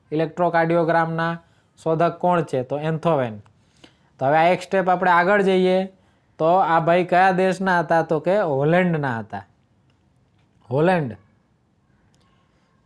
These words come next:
આપણા શરીરમાં લોહીની પ્રમિ-, પરિભ્રમણની ઝડપ કેટલી હોય? તો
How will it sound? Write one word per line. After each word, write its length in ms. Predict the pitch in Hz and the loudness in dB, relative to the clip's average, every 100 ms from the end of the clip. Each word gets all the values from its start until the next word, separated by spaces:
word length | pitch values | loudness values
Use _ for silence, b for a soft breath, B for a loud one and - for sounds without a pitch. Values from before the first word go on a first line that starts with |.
| - | -8
આપણા 280 | 139 196 202 | -2 0 2
શરીરમાં 500 | 208 202 208 214 196 | 2 0 2 2 2
લોહીની 480 | 196 196 220 214 | 2 2 2 0
પ્રમિ-, 520 | 214 196 196 202 214 - - _ - | 0 0 0 0 -2 -6 -16 _ -2
પરિભ્રમણની 840 | 175 196 180 180 180 196 196 202 | 0 2 2 2 2 2 0 0
ઝડપ 360 | 165 165 180 180 | 2 2 2 0
કેટલી 280 | 190 190 220 | -4 0 2
હોય? 160 | 160 - b b b _ _ _ _ _ _ _ _ _ _ _ | 2 -2 b b b _ _ _ _ _ _ _ _ _ _ _
તો 300 | 190 214 | 0 2